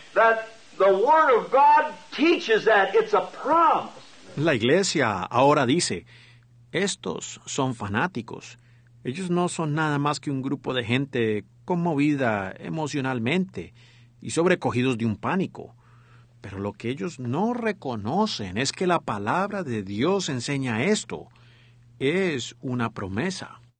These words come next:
Speaker 1: And to Noah, no matter how much they said the old man was, uh, off at his mind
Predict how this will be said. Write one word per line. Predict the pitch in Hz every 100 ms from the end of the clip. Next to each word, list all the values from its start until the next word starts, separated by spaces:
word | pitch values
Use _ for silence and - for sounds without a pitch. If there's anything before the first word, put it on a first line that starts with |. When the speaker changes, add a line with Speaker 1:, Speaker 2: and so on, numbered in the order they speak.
| _ -
Speaker 1:
And | 214 202
to | 185
Noah, | 175 233 311 277 269 262
no | 254 269
matter | 277 277 262 220 - -
how | 254 294 277
much | 262 247
they | 233
said | - 269 214
the | 220
old | 254 262
man | 247 254 247
was, | 208 190 - - - -
uh, | 143
off | - 156 240 262 247
at | 220 190
his | 165 151
mind | 190 294 302 240 143